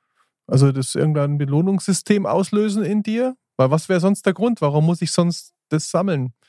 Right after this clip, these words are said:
Weil ich materialistisch bin und das besitzen muss? Das glaub ich nicht. Also das, da würde man vielleicht,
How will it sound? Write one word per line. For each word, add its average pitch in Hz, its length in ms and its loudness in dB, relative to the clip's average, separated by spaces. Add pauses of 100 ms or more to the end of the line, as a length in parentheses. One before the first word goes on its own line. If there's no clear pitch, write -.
(760)
Weil 135 200 2
ich 143 80 -4
materialistisch 160 760 0
bin 214 140 0
und 190 140 0
das 151 160 -2
besitzen 160 440 2
muss? 170 340 0
Das 160 140 -2
glaub 185 220 2
ich 123 60 0
nicht. 107 300 -6
Also 127 140 2
das, 139 280 -4
da 139 160 2
würde 165 160 0
man 160 160 2
vielleicht, - 500 -4